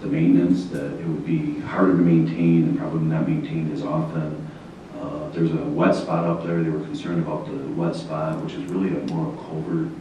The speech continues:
issue and culvert cleaning and, and blocking issue that, that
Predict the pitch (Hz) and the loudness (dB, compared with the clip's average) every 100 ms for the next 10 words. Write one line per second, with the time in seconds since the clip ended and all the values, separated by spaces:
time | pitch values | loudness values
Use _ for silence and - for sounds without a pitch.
0 | - - 78 80 76 - 82 78 - - | -12 -6 -2 -2 -2 -4 -4 -2 -4 -8
1 | - 80 - 160 78 - - - 80 - | -6 0 2 2 0 -4 -6 -6 -8 -8
2 | 156 151 - 156 76 - 78 - 156 165 | -6 -6 -6 -6 -6 -6 -8 -8 -10 -10
3 | - - - - - 147 | -14 -16 -18 -18 -12 -12